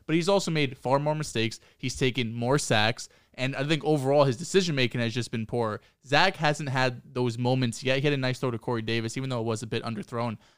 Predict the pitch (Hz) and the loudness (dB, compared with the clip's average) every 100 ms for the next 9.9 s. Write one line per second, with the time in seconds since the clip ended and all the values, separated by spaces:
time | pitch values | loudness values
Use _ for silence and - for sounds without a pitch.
0 | _ - 117 110 - - 135 135 160 160 | _ 0 0 0 -6 -2 0 2 2 2
1 | 147 131 139 139 131 151 175 143 127 165 | -4 0 0 0 0 0 0 0 0 0
2 | 160 - 175 139 - - 156 151 113 131 | -2 -4 -4 -4 -6 -4 -2 -2 -4 -4
3 | 135 151 139 123 110 135 143 156 160 156 | -4 -2 0 -2 -2 -4 -2 -2 -2 -2
4 | 160 170 170 _ _ 175 185 190 175 165 | 2 2 0 _ _ -4 -2 0 2 0
5 | 120 151 165 143 123 208 - - _ - | -2 0 4 4 2 0 -2 -4 _ -4
6 | 143 175 180 - 165 139 - 180 202 151 | 0 2 2 4 4 4 2 2 4 0
7 | 127 123 127 160 151 165 151 117 110 131 | 0 0 4 4 4 2 0 -2 -2 -2
8 | 127 139 131 127 120 120 120 127 123 120 | 0 -2 -2 -4 -4 -4 -2 0 -2 -6
9 | 110 104 123 120 139 139 120 110 | -8 -4 -4 -2 -4 -4 -4 -6